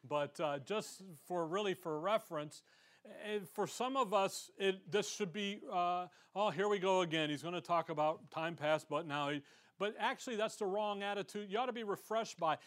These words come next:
it's safety. And that's why we start with Philippians three, verse one here. "To, to write the same things to me, to in, for, to you, to me indeed is not grievous, but for you it is safe." There's a refreshing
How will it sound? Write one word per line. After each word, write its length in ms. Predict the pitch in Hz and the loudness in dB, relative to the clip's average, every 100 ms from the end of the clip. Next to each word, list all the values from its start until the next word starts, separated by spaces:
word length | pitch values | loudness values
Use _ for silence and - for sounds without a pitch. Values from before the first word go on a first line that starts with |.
| - | -4
it's 200 | 202 - | -4 -4
safety. 720 | - 240 247 214 - 127 90 _ _ _ _ - | -4 -2 -2 -4 -8 -12 -12 _ _ _ _ -6
And 80 | |
that's 200 | 185 214 | -4 -2
why 100 | 214 | -2
we 120 | 190 180 | -2 -2
start 320 | - 208 208 | 0 0 0
with 140 | 175 | -2
Philippians 560 | - 185 180 185 160 143 | -2 -4 -4 -6 -6 -8
three, 240 | - 185 | -4 -2
verse 320 | 165 160 151 | 0 -2 -4
one 240 | 196 214 220 | 0 2 2
here. 240 | 175 160 - - - | 4 2 0 -14 -18
"To, 100 | - | 0
to 300 | 175 175 - | 0 0 0
write 300 | 170 196 262 | 6 6 6
the 80 | - | 2
same 280 | - 220 208 | 0 2 2
things 320 | 214 214 180 | 4 4 2
to 120 | - 185 | -2 0
me, 260 | 190 208 | 4 4
to 200 | 196 190 | 2 2
in, 220 | 175 165 156 - - - | 2 2 -4 -16 -20 -20
for, 180 | - - - | -14 -14 -10
to 140 | - | -4
you, 460 | 175 190 247 208 196 - | -2 2 2 2 0 -4
to 120 | 175 | -4
me 220 | 180 240 | 0 0
indeed 360 | 208 175 214 202 | 0 0 2 2
is 160 | 175 | 2
not 240 | 175 220 190 | 0 -2 -2
grievous, 680 | 185 226 240 175 165 160 - _ _ - | -4 -4 -2 -2 -4 -4 -10 _ _ -8
but 140 | - 175 | -2 -2
for 160 | - | 0
you 380 | 180 196 247 214 | 0 2 2 4
it 100 | 180 | 4
is 160 | 175 160 | 2 -2
safe." 460 | - 220 196 120 - _ _ - - | -4 -2 -2 -4 -10 _ _ -20 -4
There's 180 | 233 | -2
a 60 | 220 | 0
refreshing 920 | 208 185 - 254 277 - 240 190 165 | 0 0 0 -2 0 -2 -2 -2 -4